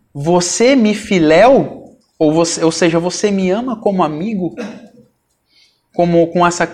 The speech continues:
confidência que os amigos têm? E aí,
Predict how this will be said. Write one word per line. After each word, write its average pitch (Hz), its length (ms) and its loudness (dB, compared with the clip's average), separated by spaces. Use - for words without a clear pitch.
confidência 196 920 0
que 170 120 -6
os 156 120 0
amigos 160 400 -2
têm? 196 500 -6
E 147 120 2
aí, 165 520 2